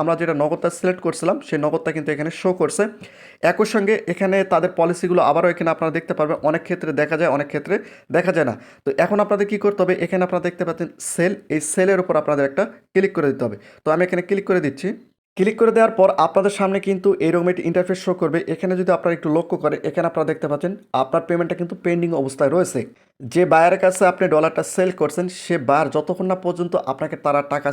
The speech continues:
সেন্ড করতেছে ততক্ষণ পর্যন্ত কিন্তু এটা পেন্ডিং থাকবে। এবং এখানে আপনারা দেখতে পাচ্ছেন, এখানে যদি একটু লক্ষ্য করেন অ্যামাউন্ট, একই সঙ্গে প্রাইস, একই সঙ্গে টোটাল কোয়ান্টিটি, একই সঙ্গে এখানে অর্ডার নম্বর এবং অর্ডার টাইম টোটালি কিন্তু এখানে আপনারা দেখতে পারবেন।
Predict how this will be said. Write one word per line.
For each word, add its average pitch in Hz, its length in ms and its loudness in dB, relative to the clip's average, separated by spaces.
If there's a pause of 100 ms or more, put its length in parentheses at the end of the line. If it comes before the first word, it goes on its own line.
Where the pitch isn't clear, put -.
সেন্ড 202 260 0
করতেছে 180 300 -2 (100)
ততক্ষণ 156 380 -4
পর্যন্ত 156 280 -4
কিন্তু 151 180 0
এটা 151 180 -2
পেন্ডিং 151 260 0 (360)
থাকবে। 151 240 2 (460)
এবং 190 140 4 (160)
এখানে 202 280 -2
আপনারা 202 220 2
দেখতে 202 240 0
পাচ্ছেন, 185 220 0 (120)
এখানে 175 260 -2
যদি 175 140 -2
একটু 170 180 -4
লক্ষ্য 175 240 0
করেন 151 180 2 (100)
অ্যামাউন্ট, 156 420 2 (640)
একই 151 220 -4
সঙ্গে 160 180 -2 (100)
প্রাইস, 156 340 4 (560)
একই 151 220 -4
সঙ্গে 160 220 -2
টোটাল 160 280 0
কোয়ান্টিটি, 156 500 0 (480)
একই 175 240 -2
সঙ্গে 175 220 0
এখানে 170 200 0 (160)
অর্ডার 156 260 4
নম্বর 160 240 2 (180)
এবং 147 160 2 (500)
অর্ডার 165 200 2 (100)
টাইম 156 200 4 (420)
টোটালি 180 360 2
কিন্তু 175 200 -2
এখানে 165 180 -2
আপনারা 160 220 -2
দেখতে 165 200 -4
পারবেন। 151 200 2